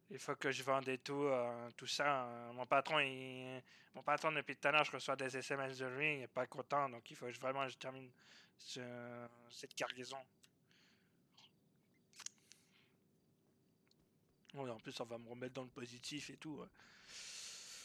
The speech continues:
On, on va peut-être, peut-être, <laughs> on va peut-être éviter, mais bon, la, peut-être que, euh, le, le truc, le business qu'il va proposer, ça va me rapporter plus, et cetera.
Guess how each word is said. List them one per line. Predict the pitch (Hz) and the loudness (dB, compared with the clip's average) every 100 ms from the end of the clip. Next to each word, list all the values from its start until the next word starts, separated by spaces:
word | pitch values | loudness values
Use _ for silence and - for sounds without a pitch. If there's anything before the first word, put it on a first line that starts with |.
| - - - | -16 -20 -12
On, | - - - - _ | -12 -12 -18 -20 _
on | 233 | 2
va | 147 | 4
peut-être, | 143 190 - 175 | 8 6 10 10
peut-être, | 165 165 202 170 - | 10 10 10 10 10
<laughs> | 202 185 302 247 202 202 - - - - | 10 12 12 12 12 10 6 -16 -16 -2
on | 135 | 6
va | 139 | 8
peut-être | 151 180 190 | 10 6 6
éviter, | 170 170 214 202 | 4 8 10 10
mais | 156 | 10
bon, | 151 | 8
la, | 143 139 | 10 8
peut-être | - - 185 - | 6 8 8 8
que, | - | 12
euh, | 233 220 180 156 147 | 12 12 12 12 12
le, | 147 151 156 | 10 6 6
le | 156 | 4
truc, | - 190 156 | 4 4 6
le | 156 | 6
business | 165 - 202 190 | 6 10 10 10
qu'il | 202 | 6
va | 170 165 | 8 10
proposer, | 175 156 160 170 202 | 8 8 8 12 12
ça | - 160 | 12 12
va | 156 | 12
me | |
rapporter | 151 160 165 151 151 | 12 12 12 8 6
plus, | - 196 214 - | 4 6 6 4
et | |
cetera. | 160 156 147 160 185 | 2 0 6 12 12